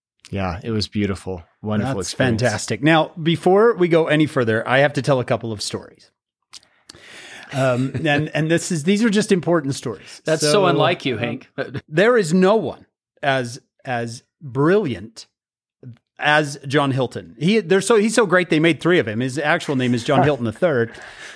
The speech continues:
Speaker 2: Uh, I've known John for, oh, it's probably been fifteen years.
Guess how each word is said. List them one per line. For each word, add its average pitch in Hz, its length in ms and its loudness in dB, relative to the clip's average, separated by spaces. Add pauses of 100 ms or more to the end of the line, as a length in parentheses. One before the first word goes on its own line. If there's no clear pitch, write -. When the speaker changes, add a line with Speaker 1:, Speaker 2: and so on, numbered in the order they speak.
(140)
Speaker 2:
Uh, 143 100 0
I've 139 180 2
known 135 200 2
John 120 220 2
for, 110 360 -8 (760)
oh, 117 240 -2
it's 113 140 -6
probably 131 200 0
been 113 140 -2
fifteen 120 380 -2
years. 117 280 -6